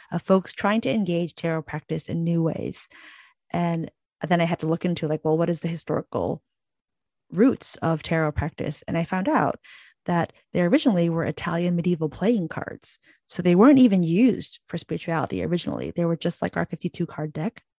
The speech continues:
to play with, and then eventually became repurposed or reclaimed for divination purposes. Fast forward now, I think, to the last, maybe, I don't know, ten years,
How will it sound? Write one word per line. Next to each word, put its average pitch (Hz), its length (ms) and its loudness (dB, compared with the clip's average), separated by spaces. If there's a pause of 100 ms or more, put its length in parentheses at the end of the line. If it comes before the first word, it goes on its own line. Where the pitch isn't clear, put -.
to - 100 -12
play 285 220 0
with, - 280 -2 (320)
and 180 180 -2
then 175 160 0
eventually 175 600 0
became 165 500 -4
repurposed - 840 0 (220)
or 170 120 -2
reclaimed 170 760 0 (540)
for 180 240 0
divination 165 600 -4
purposes. - 640 -10 (1900)
Fast 170 220 -2
forward 170 320 4
now, 170 180 0
I 170 80 -2
think, 165 300 -4
to 170 100 -4
the 165 140 0
last, 160 400 -2
maybe, 156 280 0
I 165 60 -2
don't 156 140 -2
know, - 140 -4
ten 175 280 -4
years, 175 580 0